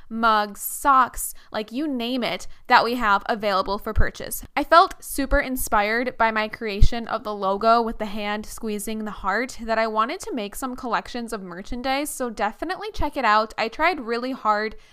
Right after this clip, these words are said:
to design something for everyone, so there are a lot of options, colors, sizes, styles. We have pastels.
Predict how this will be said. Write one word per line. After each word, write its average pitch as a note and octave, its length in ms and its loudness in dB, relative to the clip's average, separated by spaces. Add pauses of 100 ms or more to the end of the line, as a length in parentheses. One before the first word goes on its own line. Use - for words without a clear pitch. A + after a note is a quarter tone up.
(100)
to C#4 100 -6
design G#3+ 480 -2
something A#3 460 -6
for A#3 220 -6
everyone, G3+ 680 -2
so G#3+ 180 -6
there G#3 180 0
are A3 240 2
a A#3 80 -2
lot A3 320 4
of C#4 100 -2
options, A3 640 2
colors, A3+ 600 0
sizes, G#3+ 640 -2 (200)
styles. D4 680 2
We A3+ 120 -8
have G3+ 180 -6
pastels. C4+ 800 2